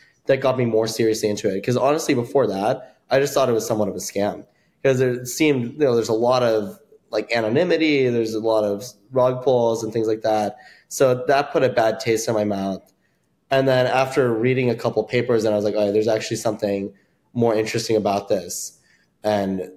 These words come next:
there's more of, like, a, it, it's, it's like a harder version of system demo-, design, harder than game theory. And I like how Tim Roughgarden describes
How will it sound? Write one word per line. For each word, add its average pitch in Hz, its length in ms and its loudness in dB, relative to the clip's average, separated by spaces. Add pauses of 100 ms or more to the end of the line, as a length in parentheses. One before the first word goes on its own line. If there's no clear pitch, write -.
(100)
there's 127 220 -2
more 123 180 2
of, 104 60 -4
like, 110 220 -2
a, 98 300 0 (600)
it, 156 220 -12
it's, - 340 -10 (240)
it's 139 100 -12
like 170 120 0
a 135 80 2
harder 151 580 2
version 127 360 0
of 107 120 0
system 123 400 -2
demo-, 113 380 -2
design, 104 560 -2 (460)
harder 135 300 2
than 120 200 0
game 117 260 0
theory. 107 400 2
And 98 260 -4
I 123 120 2
like 135 200 2
how 139 120 0
Tim 120 260 -2
Roughgarden 107 500 0
describes 101 640 -4